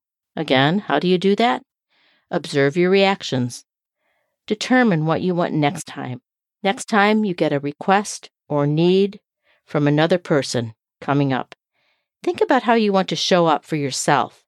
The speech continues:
to put yourself high on your own list. Recognize guilt when it creeps in and pivot with a kind but assertive response, as suggested by Angela Bassett. Learn to have your own back behind your own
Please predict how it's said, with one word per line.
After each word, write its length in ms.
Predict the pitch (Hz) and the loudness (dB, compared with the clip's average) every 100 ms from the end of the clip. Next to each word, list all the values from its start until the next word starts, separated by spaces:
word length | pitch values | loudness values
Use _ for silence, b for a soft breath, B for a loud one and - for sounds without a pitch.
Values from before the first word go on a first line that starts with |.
| _ | _
to 80 | - | -10
put 280 | - 185 - | -4 -4 -2
yourself 640 | 151 - - 226 202 156 | -4 -6 -4 2 2 0
high 520 | - - 190 147 135 - | -6 0 2 2 -2 -6
on 160 | 139 143 | -6 -4
your 160 | 139 - | -4 -4
own 220 | 156 160 | -6 -4
list. 380 | 151 117 - - _ _ _ _ _ _ _ | -6 -6 -12 -18 _ _ _ _ _ _ _
Recognize 640 | - 139 180 175 175 180 - | -4 -4 -4 0 2 2 0
guilt 300 | 214 233 - | 0 0 -2
when 140 | 147 | -4
it 80 | 135 | -6
creeps 360 | - 147 127 - | -4 -6 -4 -4
in 140 | 123 | -4
and 200 | - 160 | -2 -6
pivot 480 | - 262 240 120 - - _ _ _ | -2 0 0 0 -4 -20 _ _ _
with 120 | 208 | -4
a 40 | 190 | -4
kind 640 | - 202 202 226 262 294 _ | -2 0 2 4 2 0 _
but 120 | 165 | -2
assertive 500 | 147 - 170 170 190 | -2 0 0 2 0
response, 640 | 175 - - 147 120 120 - _ _ _ - | -2 -4 0 0 0 -8 -14 _ _ _ -2
as 140 | 147 | -2
suggested 540 | - 143 170 170 139 | -2 0 0 0 -4
by 140 | 135 135 | -2 -2
Angela 420 | 139 135 143 123 | 0 -2 -2 -4
Bassett. 460 | 123 135 135 117 - _ _ _ _ - | -4 -4 -4 -8 -10 _ _ _ _ -4
Learn 480 | 202 214 240 277 302 | 2 4 4 2 2
to 120 | - | -2
have 340 | - 170 170 | 0 0 2
your 220 | 156 127 - | 0 -4 0
own 260 | 180 190 180 | 2 2 2
back 420 | 123 101 - - _ _ _ | 0 -2 -8 -20 _ _ _
behind 520 | - 147 151 151 156 139 | -6 -4 0 0 0 -2
your 180 | 123 - | -4 -2
own 460 | 156 170 190 208 | 0 2 0 -2